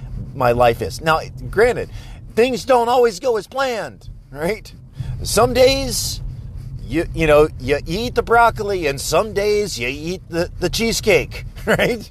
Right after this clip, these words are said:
<laughs> So you're, you're gonna have times when it's not perfect, right?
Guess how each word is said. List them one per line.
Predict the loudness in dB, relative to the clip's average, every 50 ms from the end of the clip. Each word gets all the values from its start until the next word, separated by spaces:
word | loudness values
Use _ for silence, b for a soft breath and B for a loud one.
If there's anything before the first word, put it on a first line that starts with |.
| -8 -6
<laughs> | -6 -4 -4 -6 -6 -6 -12 -16 -16 -14 -8 -2 -2 -2 -2 -4 B B B B B B B B
So | 0 2 4
you're, | 4 4 2 -2 -2
you're | -2 -2 -2 -2
gonna | -2 0 0 2 2 2 0
have | 0 0 2 2 0 -2 -4 -14 B B B B B -16 -16 -16 -16 -16 -16 -12
times | -6 -2 0 2 2 2 0 -2 -4 -6 -4
when | -2 0 2 2 2 0 -2 -4 -8 -4 -2
it's | -2 -2 -2 -4 -6
not | -2 0 2 2 2 2 0 0
perfect, | 0 0 0 0 -2 -8 -8 -8 -16 -18 -16 -6
right? | -2 0 2 2 0